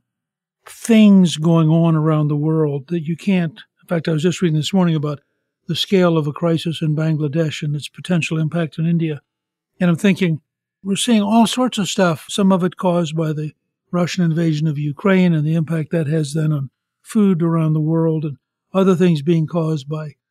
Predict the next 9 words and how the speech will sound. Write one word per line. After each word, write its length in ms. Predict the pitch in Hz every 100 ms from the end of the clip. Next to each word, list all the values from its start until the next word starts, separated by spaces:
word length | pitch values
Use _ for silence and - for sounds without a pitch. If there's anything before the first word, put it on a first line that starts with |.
| _ _ _
the 100 | 180
administration's 720 | 160 180 160 180 170 - 156
policy 420 | - 180 165 -
on 200 | 170 151
energy, 480 | 170 180 160 170 160 - _ _ _
which 160 | 170 156
has 160 | 165
artificially 580 | 170 165 156 185 - 170
created 600 | 143 180 160 160 160 147